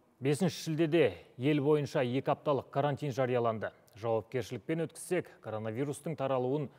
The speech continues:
біршама тоқтатуға болады, дейді Серік Тұрдалиев. Алматы облысы әкімінің міндетін атқарушы бүгін аудан, қала әкімдері және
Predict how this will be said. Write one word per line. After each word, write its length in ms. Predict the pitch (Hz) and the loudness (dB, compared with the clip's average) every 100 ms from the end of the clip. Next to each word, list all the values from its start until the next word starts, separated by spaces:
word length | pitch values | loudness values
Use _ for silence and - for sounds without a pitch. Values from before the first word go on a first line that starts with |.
| _ - | _ -2
біршама 540 | 151 - 180 160 113 - | -2 0 0 0 -2 -2
тоқтатуға 480 | 131 139 131 123 | -2 0 0 2
болады, 300 | 120 123 110 - | 2 2 0 -2
дейді 180 | 127 - | -6 -6
Серік 380 | - 139 123 - | -4 -4 -4 -6
Тұрдалиев. 400 | 113 123 120 98 - _ - - | -2 -2 -2 -6 -14 _ -20 -4
Алматы 400 | 143 170 165 151 | 0 2 2 2
облысы 400 | 160 151 139 156 | 2 0 0 0
әкімінің 380 | 139 147 139 113 | 0 -2 -2 -2
міндетін 400 | 127 143 143 139 | 0 0 0 -4
атқарушы 640 | - 143 139 - 170 120 | -4 -2 -2 0 0 0
бүгін 380 | 98 117 135 107 - | -2 -2 -2 -2 -4
аудан, 440 | 104 110 147 151 - - | -2 2 2 0 -8 -4
қала 240 | 131 151 143 | 0 0 -2
әкімдері 480 | 147 143 131 98 90 | -2 0 0 -2 -4
және 320 | 117 127 | -4 -2